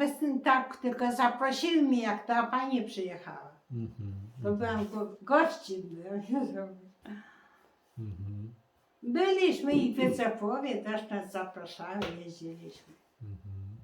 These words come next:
Speaker 2: No, w Annopolu, y, niektóre zespoły dostawały stroje, ale to, y, też nie pamiętam, jakie to były lata.
Speaker 1: Nasze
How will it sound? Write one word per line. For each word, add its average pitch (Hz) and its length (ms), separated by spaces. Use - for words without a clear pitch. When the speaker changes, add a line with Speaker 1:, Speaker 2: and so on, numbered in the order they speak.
Speaker 2:
No, 170 140
w 160 80
Annopolu, 170 680
y, 180 460
niektóre 175 600
zespoły 165 560
dostawały 233 600
stroje, 127 760
ale 156 320
to, 151 280
y, 143 40
też 139 240
nie 143 120
pamiętam, 139 460
jakie 139 260
to 135 140
były 127 280
lata. 123 220
Speaker 1:
Nasze 349 520